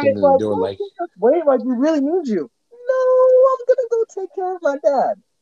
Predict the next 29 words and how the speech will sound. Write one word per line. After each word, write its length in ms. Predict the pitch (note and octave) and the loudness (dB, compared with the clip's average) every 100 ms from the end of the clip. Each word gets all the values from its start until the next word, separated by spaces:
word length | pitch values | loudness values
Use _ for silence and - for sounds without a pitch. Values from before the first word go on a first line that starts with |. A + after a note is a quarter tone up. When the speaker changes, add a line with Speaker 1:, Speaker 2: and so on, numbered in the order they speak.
| - | -12
Speaker 2:
"You 400 | G2+ B2 A3 G3+ | -8 -2 -2 2
guys 300 | G3 G3 C#3+ | 2 2 0
have 100 | C3+ | -2
been 180 | C3+ B2+ | -4 -4
fine 380 | - D#3+ E3 | -8 -6 -2
without 440 | C3+ C3 D#3+ D#3+ C#3 | -4 -4 -4 -2 -4
me 120 | G#2 G2+ | -6 -8
before 420 | G#2 - D3 C#3 | -8 -8 -6 -2
I 60 | C3+ | -2
even 320 | C#3+ B2 A2+ | -2 -4 -4
applied 460 | G#2+ - D#3+ C3 G2 | -8 -6 -6 -6 -8
here, 220 | G2 F#2 | -10 -10
Amazing 400 | F#2 F#2 E2+ F#2 | -8 -10 -10 -14
Moves. 380 | F2+ G2+ A#2+ - _ _ _ _ _ _ | -12 -12 -12 -16 _ _ _ _ _ _
You'll 180 | G#2 D3+ | -2 0
be 140 | A3 A2+ | 2 -2
Speaker 1:
Right. 40 | |
Speaker 2:
fine 380 | - C3 C3+ C3 | -4 -4 -2 -2
without 480 | B2+ - D3 C#3+ F3+ | -4 -6 -10 -10 -12
them." 160 | F2+ F#3+ | -12 -2
Speaker 1:
I'm 280 | G#3+ A3 A3 | 0 0 -2
perfectly 400 | G#3+ G#3 G3+ G3+ | -4 -4 -6 -8
Speaker 2:
<laughs> 80 | C3 | -4
Speaker 1:
fine. 300 | D3 B2 B2 | -4 -4 -8
Like, 120 | C#3 D3 | -10 -4
I, 320 | G3+ A#3+ G3+ | 0 2 2
like, 120 | G#3 G#3 F3 | 0 0 -2
I, 80 | G#3 - G3 | -2 -4 -2
like, 220 | G3+ | -2